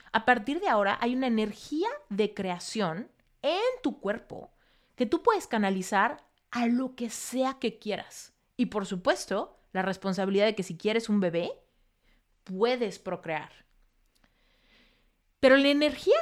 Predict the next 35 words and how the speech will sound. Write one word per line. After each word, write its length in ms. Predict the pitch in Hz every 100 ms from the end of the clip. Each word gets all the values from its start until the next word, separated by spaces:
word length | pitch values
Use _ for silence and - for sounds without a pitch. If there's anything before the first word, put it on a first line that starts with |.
| 659
creadora, 640 | 247 196 170 190 175 143 427 - _ _ _
o 20 |
sea, 120 | 226
la 120 | 220
energía 400 | 226 240 240 349
del 180 | 440 539
sacro, 800 | - - 214 190 - 151 - - _
que 80 | 208
es 120 | 208
el 140 | 220
centro 340 | - 240 247 285
energético 760 | 220 175 190 190 202 208 208
que 80 | 196
está 160 | - 180
a 40 |
la 60 | 196
altura 380 | 190 190 185
de 60 | 185
nuestros 360 | 170 - 160 180
órganos 320 | 180 190 170
sexuales, 640 | 151 - 160 160 285 - - - -
se 280 | - - 254
potencializa 1040 | - - 269 269 262 254 - 247 294 - 381
en 80 |
una 140 | 247 233
mujer 460 | 190 - 165 294 - _
cuando 280 | - 208 208
tiene 240 | 208 254 254
su 140 | 214
primera 320 | 190 180 180
menstruación. 640 | 175 170 - 151 - 165 - _ _ _ _ _ _ _
Entonces, 460 | - 262 294 294 -
no 220 | 262 415
solamente 640 | - 480 415 285 285 285
viene 440 | 240 233 226 233